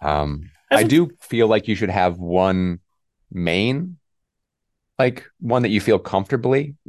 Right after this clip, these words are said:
Speaker 2: Yeah.
Speaker 1: falling into,
Speaker 2: Yeah.
Speaker 1: and then take elements of, of a couple others. But
Speaker 2: Having one where you're like, "Okay, this is the general story one," 'cause it, it would definitely help you, like, kinda guide, right? And like, like we said in the beginning, we're like, "Man, I kinda wish I thought more about <laughs> these," um,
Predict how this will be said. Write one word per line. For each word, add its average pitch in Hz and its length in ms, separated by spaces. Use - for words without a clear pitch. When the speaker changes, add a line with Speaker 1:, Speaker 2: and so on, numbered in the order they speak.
Speaker 2:
Yeah. 98 120
Speaker 1:
falling 120 260
into, 147 420
Speaker 2:
Yeah. 95 180
Speaker 1:
and 87 140
then 90 160
take 92 240
elements 92 480
of, 80 300
of 85 140
a 71 40
couple 92 340
others. 110 400
But 78 320
Speaker 2:
Having 117 440
one 104 280
where 104 80
you're 92 80
like, 92 140
"Okay, 120 180
this 139 200
is 151 60
the 123 100
general 107 320
story 104 220
one," 95 120
'cause - 140
it, 98 120
it 95 60
would 117 120
definitely 135 400
help - 280
you, 95 240
like, 85 160
kinda 101 180
guide, 82 440
right? 90 200
And 87 140
like, - 240
like 117 200
we 107 60
said 110 140
in 90 60
the 85 40
beginning, 92 280
we're 82 80
like, 82 120
"Man, 139 160
I 104 40
kinda 120 220
wish 101 160
I 85 60
thought 92 300
more 92 200
about 87 340
<laughs> - 120
these," 143 260
um, 95 580